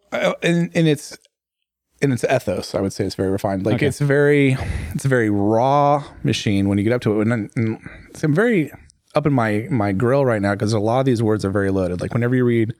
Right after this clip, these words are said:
Speaker 1: something from a journalist that says raw, that means it's half baked, you know, and I don't
Speaker 2: Yeah.
Speaker 1: mean it in that sense. It's not like, "Oh, this bike needs to be,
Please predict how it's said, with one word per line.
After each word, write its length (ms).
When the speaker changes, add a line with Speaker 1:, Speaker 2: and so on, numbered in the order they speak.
Speaker 1:
something 240
from 160
a 40
journalist 320
that 80
says 180
raw, 340
that 180
means 480
it's 220
half 240
baked, 320
you 80
know, 100
and 80
I 60
don't 180
Speaker 2:
Yeah. 100
Speaker 1:
mean 140
it 120
in 80
that 200
sense. 220
It's 100
not 80
like, 240
"Oh, 180
this 140
bike 260
needs 220
to 100
be, 420